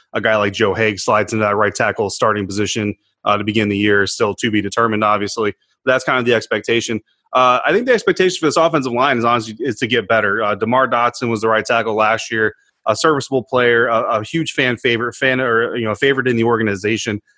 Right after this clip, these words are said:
just kind of a great organizational player. But his best days of playing on the field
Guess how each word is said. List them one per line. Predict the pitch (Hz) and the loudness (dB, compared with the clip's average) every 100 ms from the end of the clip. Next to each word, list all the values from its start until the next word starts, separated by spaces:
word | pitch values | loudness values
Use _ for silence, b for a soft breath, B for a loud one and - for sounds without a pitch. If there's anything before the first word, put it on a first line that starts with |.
| _ | _
just | 117 | -6
kind | 151 139 | -2 -2
of | 107 | -2
a | |
great | 98 117 117 | -2 0 0
organizational | 127 117 113 101 110 110 - 104 | -2 -2 -2 0 0 -2 -4 -4
player. | - 113 110 107 b b - | 0 2 2 0 b b -2
But | 113 | 2
his | 135 127 | 2 2
best | 104 123 120 107 | 0 0 0 0
days | 117 113 | 2 2
of | 104 98 | 0 -2
playing | 131 117 113 | 0 0 0
on | 117 | 0
the | 107 | -2
field | 98 117 117 107 | -4 -2 0 0